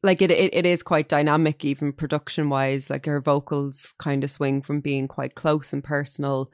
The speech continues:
to moving through quite a lot of space. Um, a lo-, Life Without You is, is quite spacious and, um, allows her vocals to come,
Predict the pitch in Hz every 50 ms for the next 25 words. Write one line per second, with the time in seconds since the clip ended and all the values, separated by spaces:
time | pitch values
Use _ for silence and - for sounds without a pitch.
0 | - - - - _ _ - - 151 143 139 143 135 139 139 139 - - 147 135
1 | 131 135 131 131 127 - _ _ _ _ _ _ _ _ - - 160 139 87 104
2 | 139 139 - - - - - - 151 135 127 131 135 - - - - - - 131
3 | 131 131 131 131 131 131 127 - - - - 147 151 - - - 160 160 165 156
4 | - - 143 - 156 143 139 - - 151 147 143 143 139 135 135 - - - -
5 | 135 - - 143 131 135 - - 143 135 135 - - 147 135 - - 135 135 135
6 | 135 131 - - - - - - - 131 127 131 127 127 123 123 127 131 - _
7 | _ _ _ _ - 151 147 135 135 131 127 127 127 - - - 143 147 135 143
8 | 139 135 - 135 - - - 139 135 127